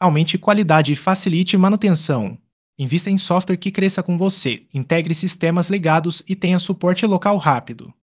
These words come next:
Em Curitiba, há empresas que entregam isso com foco na prática, entregas que reduzem desperdício, melhoram o fluxo de informações e trazem ganhos mensuráveis. Escolha um parceiro que compreenda seu chão de fábrica e transforme dados em ações.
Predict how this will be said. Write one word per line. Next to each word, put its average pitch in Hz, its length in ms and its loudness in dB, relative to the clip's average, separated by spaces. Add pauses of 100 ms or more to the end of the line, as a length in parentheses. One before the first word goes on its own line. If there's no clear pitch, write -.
(140)
Em 120 100 -6
Curitiba, 208 520 2
há 180 40 4
empresas 190 420 2
que - 100 0
entregam 190 400 4
isso 156 240 0
com 185 140 2
foco 185 340 2
na 196 140 2
prática, 151 640 0
entregas 180 460 2
que 185 100 2
reduzem 190 420 4
desperdício, 151 760 0 (200)
melhoram 160 400 4
o 202 40 0
fluxo 185 400 -2
de 175 100 2
informações 180 720 2
e 170 60 -6
trazem 175 400 2
ganhos 160 340 4
mensuráveis. 165 920 0 (380)
Escolha 190 360 0
um 180 60 2
parceiro 160 480 0
que 180 100 -8
compreenda 180 480 0
seu 202 140 0
chão 190 240 0
de 175 100 0
fábrica 185 640 0
e 190 120 -2
transforme 180 480 0
dados 156 340 2
em 151 140 0
ações. 127 720 -2